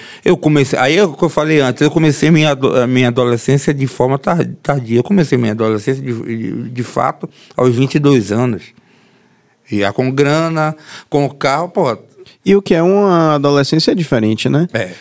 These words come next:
Speaker 2: Porque a adolescência, por si só, tem suas restrições.
Speaker 1: Mas eu falo pelo o, o comportamento de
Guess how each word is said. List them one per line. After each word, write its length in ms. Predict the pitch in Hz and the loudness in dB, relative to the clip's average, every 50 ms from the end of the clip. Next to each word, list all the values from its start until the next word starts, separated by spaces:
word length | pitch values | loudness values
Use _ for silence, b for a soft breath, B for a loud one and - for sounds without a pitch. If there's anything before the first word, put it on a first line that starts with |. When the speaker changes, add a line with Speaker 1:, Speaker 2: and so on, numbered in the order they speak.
| - _ - | -20 _ -2
Speaker 2:
Porque 240 | - 147 - - 170 | -2 0 0 0 0
a 60 | 185 | 0
adolescência, 720 | 180 170 175 165 151 135 127 - - 147 160 185 - 190 | 2 2 2 2 2 0 0 0 0 2 2 2 2 0
por 220 | 170 - - 165 151 | -2 0 0 0 0
si 200 | - - 143 127 | 2 2 0 0
só, 540 | - - 143 139 151 175 196 214 247 254 | 0 0 0 0 0 0 0 0 -2 -2
tem 460 | - - - - 160 160 175 196 202 190 | -4 -4 -2 0 2 4 4 4 4 2
suas 260 | - - 147 131 123 | 2 2 2 2 2
restrições. 800 | 135 127 117 - - 120 110 104 - 117 104 98 95 90 - - - | 2 2 2 0 -2 -2 -2 -2 0 0 2 2 2 0 -2 -6 -4
Speaker 1:
Mas 200 | 139 165 165 175 | -2 -2 0 2
eu 100 | 190 190 | 0 0
falo 380 | 180 - - 170 180 190 214 196 | -2 -2 -2 -2 0 0 -2 -4
pelo 400 | 202 - - 196 196 214 202 208 | -4 -2 0 2 2 2 0 0
o, 440 | - - 165 160 143 143 101 - 175 | -2 -2 -2 -2 -2 -4 -2 -2 0
o 40 | 156 | 0
comportamento 1040 | - 175 180 - - 180 190 185 - 208 175 151 160 208 269 240 - - - 135 | 0 -2 -2 0 -2 -2 -2 -2 -2 -2 -2 0 0 0 0 -2 -2 -2 -2 -2
de 120 | 123 - | -2 -2